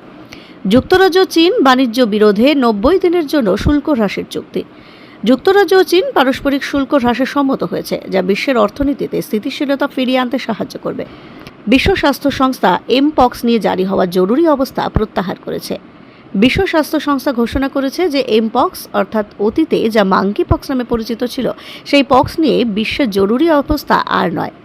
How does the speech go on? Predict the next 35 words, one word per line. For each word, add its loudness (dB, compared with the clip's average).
বিষয়টি -2
জনস্বাস্থ্য -2
ব্যবস্থাপনার -4
ক্ষেত্রে -2
একটি -4
বড় 0
সাফল্য। -10
ভারত 4
ও 2
কানাডা 2
দক্ষ 0
পেশাজীবী 0
ও 0
শিক্ষার্থীদের -2
চলাচল 0
বাড়াতে 0
সম্মত -2
হয়েছে। -8
ভারত 4
ও -2
কানাডা 0
দুই 2
দেশের 0
মধ্যে 0
দক্ষ 0
পেশাজীবী 0
ও 0
শিক্ষার্থীদের -4
যাতায়াত 0
বাড়াতে 0
আলোচনা -2
জোরদার -2
করতে -8
সম্মত -6
হয়েছে, -8